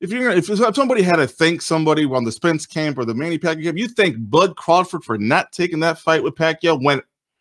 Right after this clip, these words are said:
I said it the previous episode. Should have taken it. This is hurting you, my friend. I don't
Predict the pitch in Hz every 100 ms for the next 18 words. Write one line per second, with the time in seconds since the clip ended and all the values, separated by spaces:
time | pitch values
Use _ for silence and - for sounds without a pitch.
0 | _ 135 135 - 208 202 196 135 120 -
1 | - 285 233 214 196 160 147 113 - _
2 | _ _ - - 254 240 - 208 208 202
3 | 196 190 _ _ _ _ _ _ _ 143
4 | 143 139 - 220 220 151 117 110 104 110
5 | 107 104 104 107